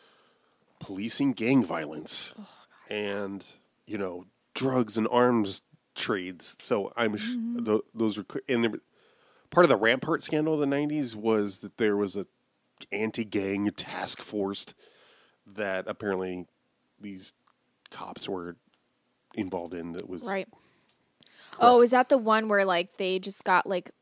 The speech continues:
Speaker 2: people just got flagged left and right for shit and they weren't, like, even remotely doing anything?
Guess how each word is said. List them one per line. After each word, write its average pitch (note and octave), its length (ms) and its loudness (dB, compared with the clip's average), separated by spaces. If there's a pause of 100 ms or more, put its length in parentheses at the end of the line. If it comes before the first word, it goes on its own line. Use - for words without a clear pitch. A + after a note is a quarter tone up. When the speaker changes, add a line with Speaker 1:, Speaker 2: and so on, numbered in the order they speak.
(180)
Speaker 2:
people A3 280 -4
just G#3+ 180 -10
got F3+ 200 -4
flagged E3 600 -6 (100)
left F#3 320 -8
and F3+ 160 -10
right F3 320 -10
for G#3+ 220 -6
shit G#3 380 -4 (280)
and F#3+ 180 -6
they F3+ 120 -4
weren't, F3+ 360 -8
like, E3 420 -8
even F#3+ 200 -8
remotely F#3 760 -8
doing F3+ 400 -10
anything? G3 640 -6